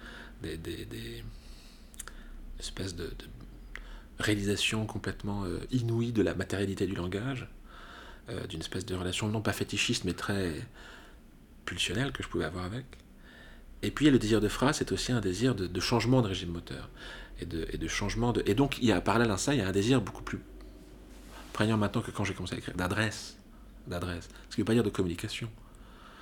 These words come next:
mais d'adresse. En fait, c'est une espèce de façon de dire qu'on n'est pas dans le contingent le plus, le plus, le plus barré, quoi, ou le plus romantique, avant-gardiste. Il y a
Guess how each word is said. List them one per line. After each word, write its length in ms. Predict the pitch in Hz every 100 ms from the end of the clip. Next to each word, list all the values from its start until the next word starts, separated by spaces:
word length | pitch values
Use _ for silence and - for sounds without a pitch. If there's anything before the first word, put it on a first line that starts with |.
| - - - - - - -
mais 60 |
d'adresse. 540 | 85 90 95 92 - - - - - - - - - - - - - - - - - - - -
En 80 | 104
fait, 140 | 107
c'est 100 | -
une 80 | -
espèce 240 | - - 95
de 120 | 90 - -
façon 220 | 98 123
de 80 | 92
dire 200 | 110 -
qu'on 160 | -
n'est 80 | 90
pas 120 | 90
dans 60 | 107
le 80 | 90
contingent 600 | 104 101 101 104 110 107 101
le 120 | 95
plus, 300 | - 101 101
le 100 | 95
plus, 300 | - 90 87
le 100 | -
plus 480 | - 92 85 87 -
barré, 400 | 104 120 190 165
quoi, 280 | - 92 90 - - - -
ou 80 | 117
le 60 |
plus 120 | 101 104
romantique, 480 | 107 107 - 139 - 104 -
avant-gardiste. 600 | 101 110 170 190 - - - - - - - - - -
Il 220 | 92 101
y 80 | 120
a 260 | 143 165